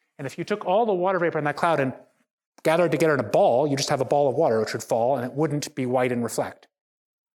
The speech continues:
And if you have all that water as vapor, it wouldn't be white and reflect. So the same amount of water vapor,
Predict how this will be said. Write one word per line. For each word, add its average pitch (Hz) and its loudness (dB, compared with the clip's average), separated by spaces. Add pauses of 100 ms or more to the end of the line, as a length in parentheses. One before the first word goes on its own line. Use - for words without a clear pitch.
(500)
And 147 -2
if 139 -4
you 143 -8
have 180 -2
all 175 0
that 170 2
water 151 2
as 123 0
vapor, 131 0
it 135 -6
wouldn't 135 -2
be 120 -2
white 120 0
and 107 -10
reflect. - -16 (1000)
So 143 0
the 135 -2
same 214 -2
amount 185 0
of 151 -4
water 180 2
vapor, 156 -4